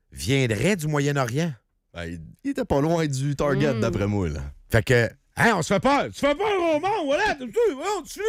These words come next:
Speaker 1: de faire peur, hein. Ouais, nous autres, on veut prendre ça relax. Ok, mais c'est correct. Prenons ça relax, on va jaser de la course à la chefferie au P L Q. <laughs> Oh, on avait dû être plus relax que ça. Hey, ça, il y a quelques semaines, c'était des gros enjeux, là.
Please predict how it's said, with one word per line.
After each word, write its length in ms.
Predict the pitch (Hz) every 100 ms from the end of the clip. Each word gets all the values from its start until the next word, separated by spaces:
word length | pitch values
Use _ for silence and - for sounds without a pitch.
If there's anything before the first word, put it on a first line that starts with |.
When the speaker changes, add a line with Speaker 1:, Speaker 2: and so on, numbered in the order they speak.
| 440
Speaker 1:
de 40 |
faire 280 | 370 320 302
peur, 100 | 370 381 381 339
hein. 160 | 330 359 - _ _ _ -
Ouais, 240 | 269 311
nous 80 | 247
autres, 180 | 359 302
on 460 | 254 247 247 247
veut 140 | 254 269
prendre 300 | 294 330 277
ça 200 | 349 339
relax. 680 | 269 269 359 320 - -
Ok, 180 | 123 160
mais 180 | 120 123
c'est 60 | 92
correct. 200 | 92 - - - - - -
Prenons 260 | 170 196
ça 120 | 202 208
relax, 360 | 156 208 247
on 40 | 170
va 100 | 156
jaser 260 | 160 170
de 40 | 175
la 80 |
course 220 | 131 220 196
à 60 |
la 40 | 139
chefferie 300 | 156 - 254
au 100 | 147
P 120 | 214
L 140 | 170
Q. 280 | - 254 170 - -
<laughs> 120 | -
Oh, 20 | 269 247 233
on 20 |
avait 340 | 233 233 214 220
dû 100 | 247
être 180 | 247 262
plus 100 | 277
relax 400 | 240 240 269 196
que 160 | 285 220
ça. 280 | 240 302 311 _ _ _ _ -
Hey, 200 | 214 214
ça, 240 | - 359 359
il 40 |
y 20 |
a 60 | 220
quelques 380 | - 320 233 185
semaines, 560 | - 185 302 311 160 -
c'était 220 | - 170
des 140 | 180 196
gros 280 | 202 285 220
enjeux, 480 | 196 175 165 311
là. 220 | 285 269